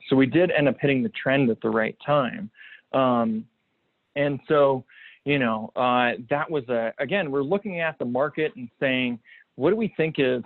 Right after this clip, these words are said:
missing here?" Right? There was a, a lack of, um, kind of onesie companies. There was, uh, some people doing some kind of more elaborate costumey type things. Um, and then we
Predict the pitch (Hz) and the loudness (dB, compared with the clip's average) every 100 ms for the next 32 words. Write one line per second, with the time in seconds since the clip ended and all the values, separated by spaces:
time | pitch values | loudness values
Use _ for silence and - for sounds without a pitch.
0 | - 120 143 143 147 135 120 123 147 - | -8 -4 -2 -2 -4 -2 -2 0 -2 -2
1 | 131 131 131 127 120 113 123 120 117 113 | -4 -2 0 0 0 0 0 2 0 0
2 | 107 107 _ - _ _ 131 120 117 135 | -2 -6 _ -20 _ _ -6 -2 -2 -2
3 | 147 139 - 131 123 123 120 117 110 - | -4 -6 -4 0 2 2 2 0 -6 -18
4 | - 123 117 110 107 107 - - 143 113 | -6 -2 0 -2 -6 -8 -14 -6 -6 -2
5 | 127 165 156 151 143 147 165 165 143 127 | 2 2 2 0 0 0 0 -2 0 2
6 | 123 123 120 117 113 _ - - _ 135 | 2 2 2 0 -4 _ -20 -20 _ -4
7 | 117 113 117 - 147 - 196 185 156 143 | 0 0 -2 -2 -4 -2 0 2 2 2
8 | 143 143 139 127 127 135 131 123 117 127 | 0 0 -4 -8 -6 -2 0 0 0 2
9 | 127 117 123 127 123 - - 139 131 - | 4 4 0 2 0 -2 -4 -8 -6 -6
10 | 143 139 117 135 127 - 139 139 139 135 | -4 -4 0 0 0 2 2 4 2 0
11 | - _ - - _ 127 127 120 113 113 | -4 _ -20 -20 _ 0 2 2 2 0
12 | 110 - 131 131 120 131 131 127 117 120 | -4 -2 0 2 2 4 2 0 0 -2